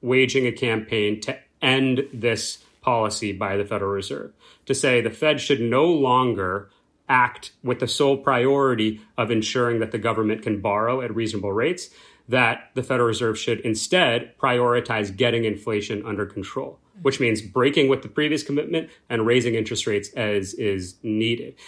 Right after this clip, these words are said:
And this, this, pre-, you know, through, you know, nineteen forty-eight, forty-nine, fifty, this is being fought out. And then as the Korean War begins, there's a new burst of federal spending. And now it's sort of like center stage.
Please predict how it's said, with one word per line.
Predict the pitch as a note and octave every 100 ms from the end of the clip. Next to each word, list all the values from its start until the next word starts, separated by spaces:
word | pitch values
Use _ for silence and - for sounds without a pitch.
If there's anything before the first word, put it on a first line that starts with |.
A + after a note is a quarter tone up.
| -
And | C#3 F3
this, | A3+ -
this, | D3+ F#3+
pre-, | - - E3+ G#3
you | F3
know, | C3+
through, | A#2+ - F#3 F#3+ F3+ D#3+
you | D3
know, | B2
nineteen | C3+ C3 C3+
forty-eight, | B2+ C3+ C#3+ B2 -
forty-nine, | C#3 B2+ B2 C#3+ A#2+ G#2
fifty, | - D#3+ D#3+ A2
this | G#2+ C3
is | C#3 A2
being | G#2 B2+ A2+
fought | - - D3 C#3 C3
out. | C3+ G#2 G2+ - - - _ -
And | C3+
then | F3+ G#3
as | G3+ D3+ A#2+
the | C#3+
Korean | - C3+ E3+ A#3+ D3
War | G#2 G#2
begins, | F#2 G2 G#2+ - - - - _ _
there's | B2+
a | B2+
new | B2+ C3 D3+ F3 F3 E3
burst | B2 C#3 C3 A2 - - -
of | B2+ A2+ A2 G2
federal | - C#3 A#2 G#2+ G2+ G#2
spending. | - - - A2+ G2 F#2 F#2 - _
And | C3 C#3
now | E3 F3 E3 D#3+ - _
it's | C3 B2+
sort | - D3 C3
of | A#2 A2
like | G#2+ G2+
center | - B2 A2+ G#2+
stage. | - A2+ G2 - - -